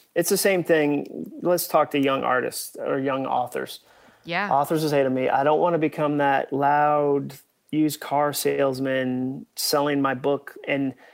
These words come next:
Speaker 1: they act like there's only two options. You become that guy or you don't ever mention it. There's a lot of
Speaker 2: Mm-hmm.
Speaker 1: space between those two options.
Speaker 2: Yeah, that's right.
Speaker 1: Um, like, and I always tell people, if you're afraid of being too over promotional, you'll never be, because the people who are too over promotional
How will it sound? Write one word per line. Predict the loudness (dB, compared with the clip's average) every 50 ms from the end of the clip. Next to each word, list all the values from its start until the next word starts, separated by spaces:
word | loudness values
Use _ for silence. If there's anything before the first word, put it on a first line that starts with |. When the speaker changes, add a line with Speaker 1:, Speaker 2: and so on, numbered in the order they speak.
| _ _ 0
Speaker 1:
they | 2 4 4
act | 4 4 4
like | 2 2 2
there's | 2 2 2
only | 2 0 0
two | -2 0 2 4
options. | 4 2 2 0 -6 -8 -8 -8 -10 -10 -12 -10 -8
You | -8 -6
become | -6 -4 0 0 2 4 6
that | 4 4 4 4
guy | 2 2 4 2 2 0 -2
or | -2 -2
you | -2 -2 -2
don't | -2 -2 0 0 0 0
ever | -2 -2 -2 -4
mention | -4 -4 -4 -6 -6 -8 -10
it. | -10 -12 -16 -20 -20 _ -2
There's | 0 2 2 4
a | 4
lot | 4 4 2 2 4 4 4 4 2
of | 0
Speaker 2:
Mm-hmm. | -2 -2
Speaker 1:
space | -2 0 0 0 -2 -4
between | -6 -8 -8 -8 -8 -8 -6
those | -6 -8 -8 -8
two | -8 -4 -2
options. | -2 -2 -2 -4 -10 -14 -14 -14 -16 -18 -16 -10
Speaker 2:
Yeah, | -8 -4 -4 -4 -4
that's | -4 -6 -8 -8 -8
right. | -6 -4 -2 -2 -2 -2
Speaker 1:
Um, | -4 -4 -6 -8 -10 -12 -14 _ _ _ _ -8 -6
like, | -6 -6 -6 -6 -4
and | -2 0 0 0 -2 -2 -2
I | 0 2
always | 4 4 4 2 2
tell | 2 0 2
people, | 2 2 2 2 2 2 2 2 0 -2
if | -2 -2 2
you're | 4 4 4
afraid | 4 2 4 4 6 6 6 4
of | 2 2
being | 2 2 2 2 0 -2
too | -2 0 2 4 6
over | 6 6 4 4 2
promotional, | -4 -4 -2 0 0 0 0 0 0 0 0 0
you'll | 0 0 0 0 0
never | 0 0 0 2 0
be, | 0 0 0 0 0 0
because | -2 -4 -2 -2 -2 -2
the | -2 -4
people | 0 0 0 2 2 0
who | 2 0 0 2
are | 2 4 4 2
too | 2 2 2 4
over | 4 4 2 0
promotional | 0 0 0 0 0 0 0 0 0 0 0 -2